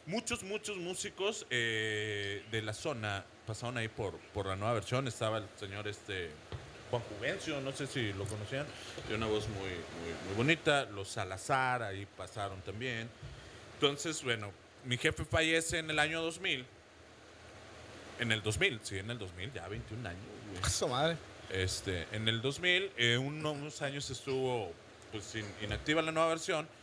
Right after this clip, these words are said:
Speaker 1: hasta que un día dije, "Bueno, vamos a, a armar la nueva versión". Y fíjate, este primer cuadro de la nueva versión fueron puros juniors.
Speaker 2: Ok.
Speaker 1: Que los papás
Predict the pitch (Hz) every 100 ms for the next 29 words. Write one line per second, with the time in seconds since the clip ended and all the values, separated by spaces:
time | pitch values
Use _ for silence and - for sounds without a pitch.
0 | - - - - - 156 180 - - 175
1 | - 160 151 147 143 135 127 123 143 175
2 | 190 175 175 180 185 147 104 - 98 92
3 | 92 - - 107 98 110 131 139 110 110
4 | 117 85 - 85 80 - - - - -
5 | - 139 180 196 190 - - 170 151 160
6 | - 135 127 123 110 107 123 139 107 123
7 | 143 - - - - 135 139 139 143 139
8 | 147 151 127 - - - - 160 196 226
9 | - - - - - 196 226 233 - -
10 | - - - - - - 165 185 185 -
11 | - 190 - 165 165 -